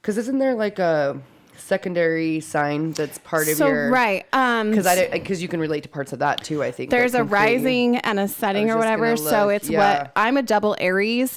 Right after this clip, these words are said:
Speaker 2: and then I'm a Gemini. But I think that you have to know exactly what time you were born.
Speaker 1: Mm.
Speaker 2: And I don't remember the last part of it. Like, I can't explain that to you. I'm not that in depth with
Speaker 1: Yeah, yeah,
Speaker 2: astrology,
Speaker 1: yeah,
Speaker 2: but I'm
Speaker 1: yeah.
Speaker 2: sure someone can.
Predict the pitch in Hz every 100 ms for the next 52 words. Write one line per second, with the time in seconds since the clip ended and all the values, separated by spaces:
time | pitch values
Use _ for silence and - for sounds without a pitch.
0 | - 190 190 190 185 180 180 151 131 92
1 | - 220 - - _ _ _ _ - 214
2 | 208 202 254 254 269 262 262 240 - 233
3 | 208 196 196 190 202 185 180 - 226 226
4 | 233 247 233 202 180 170 180 202 - _
5 | 165 170 160 160 156 208 202 185 208 196
6 | - 247 233 202 196 190 185 180 180 185
7 | - - - - 202 185 165 170 - -
8 | 165 165 160 160 165 - - - _ -
9 | 190 185 180 165 - 185 175 165 - 175
10 | 180 170 - 180 170 151 - 175 180 175
11 | 185 220 196 208 175 226 214 180 - 220
12 | 220 202 175 190 240 196 185 180 143 185
13 | - -